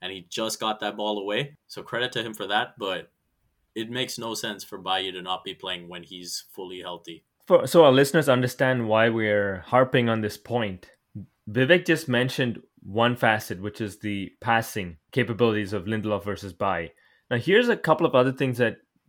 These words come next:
Speaker 2: we need to understand. It has a complete knock-on effect when Bailly is playing. Because of his pace, our defensive midfielders do not have to play as close to our defenders,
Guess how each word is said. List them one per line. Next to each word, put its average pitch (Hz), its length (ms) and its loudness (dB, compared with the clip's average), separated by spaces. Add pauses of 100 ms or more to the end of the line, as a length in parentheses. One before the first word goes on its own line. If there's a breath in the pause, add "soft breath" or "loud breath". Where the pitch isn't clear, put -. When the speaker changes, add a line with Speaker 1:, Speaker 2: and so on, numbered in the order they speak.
(140)
Speaker 2:
we 113 140 -2
need 131 200 0
to 135 60 4
understand. 107 600 -2 (200)
It 131 120 0
has 180 260 2
a - 40 -6
complete 190 500 -2
knock-on 147 420 2
effect 127 300 0
when 117 160 0
Bailly 104 300 0
is 101 100 -12
playing. 98 300 -6 (200)
Because 220 300 2
of 214 100 0
his 156 160 -2
pace, 139 540 0 (160)
our 180 340 6 (240)
defensive 143 460 0
midfielders 127 520 2
do 117 140 -4
not 139 220 2
have 151 140 0
to 147 80 -2
play 127 260 2
as 107 320 0
close 110 540 0
to 117 140 -2
our 104 120 4
defenders, 98 580 -6